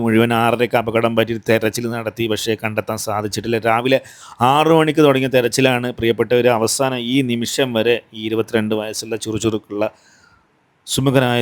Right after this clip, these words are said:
ചെറുപ്പക്കാരനെ കണ്ടെത്താൻ സാധിച്ചിട്ടില്ല. അതിൻ്റെ ഒരു, ഒരു ഷോക്കിലാണ് ഈ ഒരു നാട് മുഴുവൻ കണ്ണീരിലാണ് സത്യം പറഞ്ഞിട്ടുണ്ടെങ്കിൽ. എങ്ങും പോകാതെ എല്ലാം മാറ്റി വെച്ചുകൊണ്ട് തെരച്ചിൽ നടത്തിക്കൊണ്ടിരിക്കുകയാണ്. നിലവിൽ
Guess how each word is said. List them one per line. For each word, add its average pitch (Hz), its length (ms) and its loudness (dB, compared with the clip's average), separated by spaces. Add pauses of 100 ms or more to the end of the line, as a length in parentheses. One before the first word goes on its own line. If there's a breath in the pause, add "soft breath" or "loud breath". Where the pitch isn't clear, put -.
ചെറുപ്പക്കാരനെ 113 720 0
കണ്ടെത്താൻ 110 380 -4 (100)
സാധിച്ചിട്ടില്ല. 107 680 -6 (180)
അതിൻ്റെ 113 340 -2
ഒരു, 110 80 6 (160)
ഒരു 113 140 0 (260)
ഷോക്കിലാണ് 113 880 0
ഈ - 80 -10
ഒരു 107 80 -10 (100)
നാട് 110 320 0
മുഴുവൻ 107 240 -10 (120)
കണ്ണീരിലാണ് 113 760 -4
സത്യം 107 300 -4
പറഞ്ഞിട്ടുണ്ടെങ്കിൽ. 98 500 -14 (600 soft breath)
എങ്ങും 147 400 -2 (120)
പോകാതെ 123 440 2
എല്ലാം 139 440 4 (160)
മാറ്റി 117 380 -4
വെച്ചുകൊണ്ട് 110 540 -2
തെരച്ചിൽ 110 380 -2
നടത്തിക്കൊണ്ടിരിക്കുകയാണ്. 107 1040 0
നിലവിൽ 143 340 2